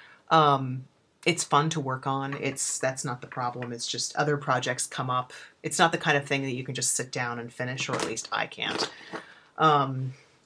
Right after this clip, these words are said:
so it just kind of keeps drifting to the wayside. And that used to just kind of weigh on me. But again, I just kept thinking, I started thinking, you know, it's okay. <laughs>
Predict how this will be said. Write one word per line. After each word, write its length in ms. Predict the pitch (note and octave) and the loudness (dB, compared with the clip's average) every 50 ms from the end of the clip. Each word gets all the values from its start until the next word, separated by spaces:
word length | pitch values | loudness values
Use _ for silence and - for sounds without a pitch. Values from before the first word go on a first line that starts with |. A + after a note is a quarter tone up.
| - | -8
so 280 | D#3 - - F3 D#3+ D#3 | -2 4 8 10 10 10
it 80 | D#3 | 10
just 200 | D#3+ F3+ E3 - | 8 6 2 2
kind 220 | - - F3+ F3 E3+ | 2 2 2 2 2
of 100 | D#3 D#3+ | 0 0
keeps 320 | - - D#3+ C#3 - - | -2 -2 -2 -2 -2 -2
drifting 420 | - - - C3 - - C3 C3 B2+ | 0 0 -2 -2 0 -4 -4 -4 -4
to 120 | - A#2 | -6 -4
the 100 | A#2+ A#2 | -4 -4
wayside. 640 | A#2+ A#2 B2 B2 - - B2+ A2+ G#2+ - - - - - - - - - - - - - _ _ _ _ _ _ _ _ _ _ _ _ _ _ _ _ _ _ _ _ - - - | -2 -2 -4 -2 -2 -2 0 0 -2 -2 -4 -8 -12 -20 -20 -20 -20 -20 -20 -20 -20 -20 _ _ _ _ _ _ _ _ _ _ _ _ _ _ _ _ _ _ _ _ -12 -2 2
And 420 | C#4 C4+ C4+ B3 B3 A#3+ A#3+ A#3 - | 4 6 8 8 8 6 4 2 2
that 160 | A#3+ C4+ C#4+ C#4 | 0 0 0 2
used 220 | D4+ F#4 F#4 - | 2 2 2 2
to 80 | - - | -2 2
just 180 | - - - | 2 2 2
kind 240 | - - - A#3+ A3+ | 2 0 0 2 2
of 160 | F3+ D3+ D3 | 0 0 2
weigh 220 | C3+ C3+ C3+ D3+ E3+ | 2 2 4 4 2
on 260 | F3+ F#3 G3 G3+ G3+ | 2 2 2 2 0
me. 320 | G#3+ A3 A3+ A#3 A#3+ A#3 - - - - - | 0 0 0 0 -2 -6 -10 -20 -20 -10 0
But 140 | - G#3 G#3+ | 2 4 4
again, 360 | G#3+ G#3+ - B3 C#4+ D#4 D4 | 4 4 4 2 2 4 4
I 120 | G#3 D#3 | 2 2
just 260 | C#3+ D#3 D#3+ D#3+ - - | 4 2 2 2 2 0
kept 240 | - G#3 - - | -2 -6 -8 -4
thinking, 600 | - G3+ F#3+ F#3+ - D#3+ D3+ C#3+ C#3 C#3 C#3 C3+ - _ _ - - | -2 -2 -2 0 2 2 2 2 0 -2 -4 -10 -14 _ _ -4 -2
I 60 | E3+ | -2
started 360 | - - - B3 B3+ B3+ A3 | 0 4 4 4 4 4 0
thinking, 580 | - - D3 C#3 - D3+ C#3+ C3+ C3+ C3+ C3 B2+ - - _ _ _ - - _ _ - - - - - - - - - | 2 0 0 0 2 0 -2 -2 -2 -6 -8 -10 -14 -20 _ _ _ -20 -20 _ _ -20 -20 -20 -18 -12 -12 -12 -10 -4
you 120 | B3+ D#4 | 0 2
know, 200 | E4 F4 F4 E4+ E4 - - - - _ - - - | 2 4 2 2 0 -4 -6 -14 -18 _ -18 -16 -14
it's 180 | - - - - | -10 -6 -4 -4
okay. 600 | - - - - - - - - - C4+ - - - - - - - - - - - - - - - | -4 -6 -10 -12 -12 -14 -14 -10 -8 -6 -6 -6 -8 -10 -8 0 2 2 2 2 -2 -12 -12 -4 -4
<laughs> 100 | B3+ | -4